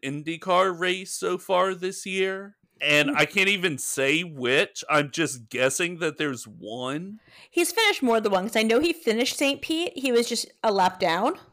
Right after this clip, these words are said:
Speaker 2: Um,
Speaker 1: Okay.
Speaker 2: because I saw him where I was sitting. He went off, and then he waited until the leaders passed again. And then he, like,
Speaker 1: Right.
Speaker 2: backed out onto the track and fin-,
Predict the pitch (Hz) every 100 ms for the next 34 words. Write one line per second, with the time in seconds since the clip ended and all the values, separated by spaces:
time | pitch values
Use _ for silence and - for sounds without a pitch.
0 | _ - 147 226 220 143 123 107 101 -
1 | _ _ _ _ _ 269 240 294 247 262
2 | 247 - 240 269 339 320 - 226 233 226
3 | 214 - 262 233 180 82 - - - -
4 | _ 240 214 208 - 196 208 320 - -
5 | 214 214 202 185 196 190 180 196 190 170
6 | 170 170 - 160 139 98 - - - _
7 | _ _ - 190 175 143 120 233 - _
8 | _ - 226 202 220 170 151 117 104 92
9 | 180 165 - 170 95 147 175 175 - -
10 | -